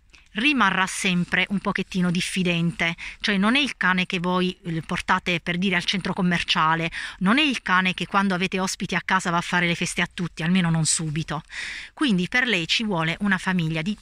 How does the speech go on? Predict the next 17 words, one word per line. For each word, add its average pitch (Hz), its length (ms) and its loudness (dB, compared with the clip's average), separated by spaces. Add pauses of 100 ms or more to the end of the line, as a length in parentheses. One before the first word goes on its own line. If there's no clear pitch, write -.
persone 254 500 0
che 277 120 -4
non 302 140 -2
si - 120 -2
aspettano 180 560 -2
nulla, 160 380 2
che 220 240 0 (280)
hanno 214 400 4
un 233 180 4
solo 226 480 2
scopo: 170 460 -2
renderla 190 400 2
felice, 151 440 -2
aiutarla, 320 680 0 (420)
darle 175 680 0
una 208 200 2
vita 190 400 0